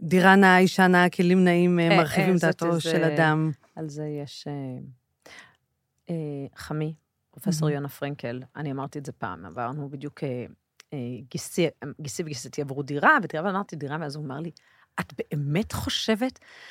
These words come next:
Speaker 2: שחכמינו זיכרונם לברכה", או חכמינו בטח לא זיכרונם, "היו זעיר בורגנים?"
Speaker 1: כן.
Speaker 2: הרחבת
Speaker 1: מצוין.
Speaker 2: דעת, זה אומר שזה גורם לך לקנא. זה חלק מאיסור לא תחמוד. בקיצור,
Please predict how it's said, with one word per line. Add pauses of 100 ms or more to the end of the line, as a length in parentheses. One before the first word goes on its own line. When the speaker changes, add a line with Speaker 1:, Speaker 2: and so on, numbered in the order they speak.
(220)
Speaker 2:
שחכמינו
זיכרונם
לברכה",
או
חכמינו
בטח
לא
זיכרונם, (540)
"היו
זעיר
בורגנים?" (800)
Speaker 1:
כן. (720)
Speaker 2:
הרחבת (100)
Speaker 1:
מצוין.
Speaker 2:
דעת, (160)
זה
אומר (300)
שזה
גורם
לך
לקנא. (1300)
זה
חלק
מאיסור
לא
תחמוד.
בקיצור,